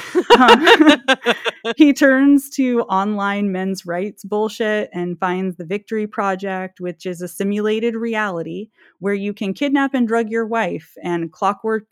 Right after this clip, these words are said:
Speaker 1: Orange style her into a virtual fantasy world.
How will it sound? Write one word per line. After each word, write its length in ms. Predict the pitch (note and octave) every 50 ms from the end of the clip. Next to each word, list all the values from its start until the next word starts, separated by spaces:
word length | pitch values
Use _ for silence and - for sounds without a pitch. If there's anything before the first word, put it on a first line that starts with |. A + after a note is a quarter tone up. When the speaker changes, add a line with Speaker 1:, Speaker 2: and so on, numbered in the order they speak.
| _ -
Speaker 1:
Orange 420 | F#3 F#3+ G3 G3+ G3+ F#3+ F3+ -
style 380 | - - E3+ F3+ F3+ F#3 F#3 F3+
her 180 | F#3 F3+ F3+
into 340 | - F#3 F#3 F3+ - - F#3
a 80 | F3+ F3
virtual 460 | E3 F3+ F3+ F3+ - - G3 F#3+ F3+
fantasy 580 | F3+ _ F3 F3 F3 E3 E3 D#3+ D#3+ - D3
world. 440 | - - - B1 A1+ - - - F3+